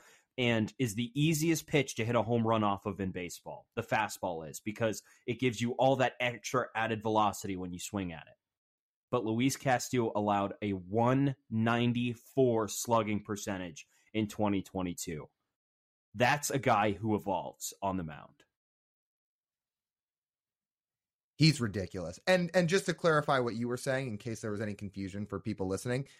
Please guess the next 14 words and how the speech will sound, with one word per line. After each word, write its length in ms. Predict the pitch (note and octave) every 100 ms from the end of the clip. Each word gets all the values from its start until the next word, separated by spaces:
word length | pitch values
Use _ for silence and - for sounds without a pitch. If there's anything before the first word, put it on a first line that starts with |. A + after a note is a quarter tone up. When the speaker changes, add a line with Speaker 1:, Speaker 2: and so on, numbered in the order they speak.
| -
Speaker 2:
what 160 | B2 -
T 120 | E3+
J 160 | D3+
means 280 | C#3 C3+ A#2+
by 400 | C3 A#2 G#2+ - _ _ _ D3
fastball 380 | A#2+ - A#2+
is 60 | A2
the 180 | A#2 B2+
easiest 480 | A2 A2+ G#2 - - -
pitch 220 | B2 -
to 80 | A2+
hit 160 | A2+
in 80 | G#2
baseball, 500 | G#2 G#2+ C#3 C#3+